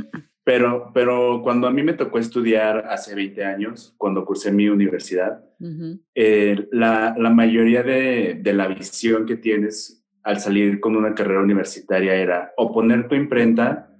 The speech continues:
Speaker 1: o trabajar para una imprenta. Entonces era como bastante, ¿sabes? Como, ¿qué voy a hacer? Yo no quiero trabajar en una imprenta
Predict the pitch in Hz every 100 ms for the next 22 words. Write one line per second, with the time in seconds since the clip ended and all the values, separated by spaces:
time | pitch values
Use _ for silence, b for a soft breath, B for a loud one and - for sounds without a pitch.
0 | _ - 110 98 95 - 101 - 95 92
1 | 92 90 92 113 101 98 - _ _ _
2 | _ _ _ _ _ - 107 101 113 113
3 | 101 131 120 120 120 104 98 92 90 -
4 | 104 101 113 110 110 107 98 90 85 -
5 | - _ _ _ _ _ _ _ _ _
6 | _ _ - - - 113 120 117 - 98
7 | 95 92 90 90 90 87 123 139 147 139
8 | 151 151 127 113 123 127 127 98 110 110
9 | 110 110 110 107 104 117 117 104 -